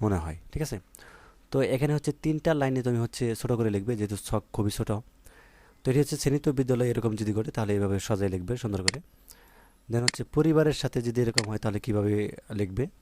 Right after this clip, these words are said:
দেখো। তো "মা বাবা একদিন ঘরের বাহিরে, বাহিরে গেলে আমি ও আমার ছোট ভাই খেলার সময় একটি গ্লাস হাত থেকে পড়ে ভেঙে গিয়েছিল। তো মা বাবা বাড়ি ফিরলে সম্পূর্ণ দোষ আমার ছোট ভাইকে দেই,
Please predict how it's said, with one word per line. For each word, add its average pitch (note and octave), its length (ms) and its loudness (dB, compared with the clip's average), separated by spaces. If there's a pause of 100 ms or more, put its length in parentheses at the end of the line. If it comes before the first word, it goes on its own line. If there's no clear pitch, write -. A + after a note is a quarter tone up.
দেখো। A#2+ 320 -2 (840)
তো A2+ 360 2 (220)
"মা A2 260 2
বাবা C#3+ 260 8
একদিন B2 400 2
ঘরের A2+ 200 6
বাহিরে, A2+ 480 4
বাহিরে A2+ 420 4
গেলে A2 300 4 (560)
আমি A#2+ 340 2
ও C3+ 80 2
আমার A2+ 220 2
ছোট A#2+ 220 0
ভাই G2+ 320 4 (340)
খেলার A2 240 6
সময় A2+ 320 -2
একটি G2+ 360 -2 (400)
গ্লাস G#2+ 300 4
হাত G#2+ 240 0
থেকে A2 260 0
পড়ে A#2 380 2 (520)
ভেঙে A2+ 260 6
গিয়েছিল। G2 400 2 (880)
তো A2 240 0 (680)
মা A2 220 8
বাবা C#3+ 240 8
বাড়ি B2+ 300 4
ফিরলে A2+ 580 0
সম্পূর্ণ A#2 500 -2
দোষ G#2+ 320 0
আমার G#2 140 0
ছোট A#2 240 -4
ভাইকে G2+ 360 0
দেই, F2+ 260 -2